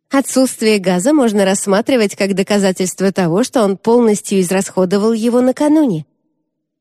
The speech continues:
Боюсь, что не могу с вами согласиться, Адзе-сама.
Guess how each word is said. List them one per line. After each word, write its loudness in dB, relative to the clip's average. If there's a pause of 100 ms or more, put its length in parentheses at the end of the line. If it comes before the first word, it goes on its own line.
(160)
Боюсь, 0
что -2
не 2
могу 0
с -6
вами 2
согласиться, -2
Адзе-сама. -2